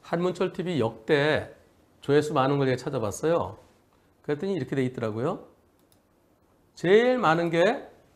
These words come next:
육백만 도 있네요. 예, 육백만, 그다음에 오백구십오만, 오백오십팔만, 오백삼십팔만, 오백삼십오만. 역대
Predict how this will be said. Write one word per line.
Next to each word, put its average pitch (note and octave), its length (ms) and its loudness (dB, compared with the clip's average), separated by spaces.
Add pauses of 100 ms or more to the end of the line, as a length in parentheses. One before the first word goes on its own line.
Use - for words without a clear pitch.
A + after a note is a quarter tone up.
(360)
육백만 D3 540 -2
도 B2+ 60 -2
있네요. G2 360 -8 (720)
예, F#2+ 280 -12
육백만, A#2 920 -4 (480)
그다음에 A2+ 360 -4
오백구십오만, B2 880 -4
오백오십팔만, B2+ 800 -4
오백삼십팔만, B2+ 800 -4 (280)
오백삼십오만. E3 760 0 (1000)
역대 G#3 760 -2